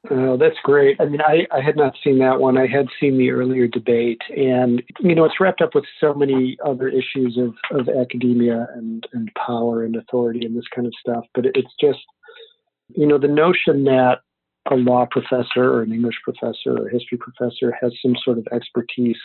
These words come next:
that can determine whether or not a student is faking a disability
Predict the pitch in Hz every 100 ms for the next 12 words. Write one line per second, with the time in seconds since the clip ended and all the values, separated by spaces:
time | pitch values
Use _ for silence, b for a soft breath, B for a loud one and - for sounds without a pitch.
0 | - 117 - 117 113 - 120 113 113 113
1 | 117 113 110 110 - B B B B _
2 | _ _ _ _ - 131 - - 127 123
3 | 120 - 131 120 110 - - - - _
4 | _ _ - - - 131 123 127 117 110
5 | 117 - 113 117 113 107